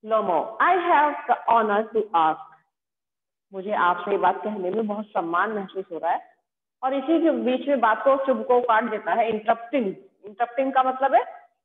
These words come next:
दखल दे देना, बात को बीच में रोक देना। "My dear fellow, I am so glad and so on", मैं बहुत खुश हूँ और ऐसे ही और ज्यादा,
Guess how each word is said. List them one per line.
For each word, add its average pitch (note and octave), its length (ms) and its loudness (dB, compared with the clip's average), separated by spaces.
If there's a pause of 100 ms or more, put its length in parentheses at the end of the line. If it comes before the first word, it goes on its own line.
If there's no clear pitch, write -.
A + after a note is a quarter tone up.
(140)
दखल A#3 400 0
दे G#3+ 120 4
देना, F3+ 240 0
बात F3 280 2
को A#3+ 80 4
बीच G#3+ 220 -4
में C#4 100 0
रोक C#4+ 180 4
देना। F3+ 260 0 (720)
"My C#4+ 200 -2
dear A#3 280 4
fellow, E3+ 300 2 (200)
I G#3+ 100 0
am G#3 120 -2
so G#4 160 4
glad G#3+ 380 4 (520)
and C4 280 -8
so D#4+ 100 8 (140)
on", E3+ 240 2 (460)
मैं C4 140 -10
बहुत C#4 200 4
खुश F4 360 2
हूँ F#3+ 140 -2 (640)
और C4+ 140 2
ऐसे C4 300 4
ही D#4+ 240 6
और D#4 300 8
ज्यादा, C#4+ 300 4